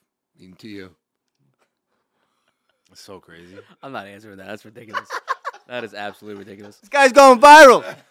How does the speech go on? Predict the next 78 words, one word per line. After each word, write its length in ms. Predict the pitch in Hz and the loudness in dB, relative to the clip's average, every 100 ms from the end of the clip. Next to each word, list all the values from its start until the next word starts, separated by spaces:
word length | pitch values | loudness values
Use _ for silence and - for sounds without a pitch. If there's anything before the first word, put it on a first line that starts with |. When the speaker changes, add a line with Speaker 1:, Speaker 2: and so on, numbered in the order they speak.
| 302 | -20
Speaker 1:
<laughs> 320 | _ _ _ | _ _ _
I 140 | - - | -14 -14
do. 260 | - 240 _ _ _ | -16 -20 _ _ _
Speaker 3:
We're 100 | 151 | -14
not 200 | 180 196 | -8 -6
Speaker 1:
I 20 | 214 | -6
Speaker 3:
gonna, 100 | 202 | -10
Speaker 1:
had 100 | 202 | -10
to 40 | |
Speaker 3:
we're 60 | 196 | -8
not 140 | 233 262 | -6 -6
Speaker 1:
answer 40 | 240 | -8
Speaker 3:
gonna, 120 | 226 | -10
Speaker 1:
that. 180 | 147 - _ | -12 -20 _
Speaker 3:
uh, 60 | 175 | -16
the 140 | 175 | -10
only 160 | 226 262 | -8 -6
thing 160 | 240 233 | -8 -8
I've 160 | 180 | -8
talked 240 | - 190 165 | -8 -12 -10
about 180 | 147 | -12
this 140 | 139 135 | -12 -16
entire 360 | 127 147 143 135 | -20 -14 -12 -12
podcast 340 | 135 127 120 | -14 -16 -16
about 220 | 110 110 | -16 -16
love. 340 | 104 113 107 104 - 381 - _ | -14 -12 -14 -14 -16 -16 -16 _
First 200 | - 180 | -14 -14
of 60 | 165 | -12
all, 60 | 160 | -12
I'm 80 | |
a 40 | 147 | -10
lot 280 | 156 151 151 | -8 -8 -10
more 280 | 147 139 131 | -10 -8 -8
than 120 | 123 | -10
my 80 | 120 | -12
Speaker 2:
You 60 | |
know 80 | 117 | -10
what? 60 | 139 | -12
Speaker 3:
relationship, 400 | 135 156 160 175 - 640 - 622 | -12 -16 -20 -20 -18 -20 -18 -20
Speaker 2:
You 60 | |
know 80 | 190 | -18
Speaker 3:
first 100 | 226 | -12
Speaker 2:
what 80 | 254 | -12
Speaker 3:
of 60 | 311 | -12
Speaker 2:
we 160 | 196 | -18
Speaker 3:
all. 120 | 160 170 | -20 -20
Speaker 2:
d-, 60 | _ | _
you 60 | 175 | -20
know 140 | 214 | -14
what 120 | 233 | -14
we 120 | 190 151 | -14 -16
don't 200 | 170 190 | -18 -18
talk 220 | 202 196 | -18 -16
about? 360 | 202 214 233 | -16 -14 -16
Speaker 1:
I 20 | 208 | -18
love 160 | 233 196 | -20 _
you. 120 | 151 | -20
Speaker 3:
Just 200 | _ _ | _ _
gonna 140 | 160 | -20
let 140 | 151 185 | -20 -20
Speaker 2:
G- 60 | |
Speaker 3:
you 60 | 139 | -20
know. 200 | 135 156 | -20 -20
Speaker 1:
No, 140 | 208 | -20
I 160 | 175 170 | -16 -16
hyped, 240 | 147 190 202 _ _ | -16 -18 -18 _ _
I 160 | - 156 | -20 -18
hyped 280 | 170 208 220 | -16 -18 -16
you 140 | 226 | -14
up. 260 | 277 175 _ | -12 -14 _
Remember 300 | 110 127 170 | _ -20 -20
I 80 | 202 | -20
said 340 | 151 202 165 _ 147 147 | -20 -20 -20 _ -20 -20
I, 80 | 143 | -20
I 20 | |
hyped 260 | 147 185 151 | -20 -20 -20
you 140 | 220 | -20
up. 180 | 190 | -20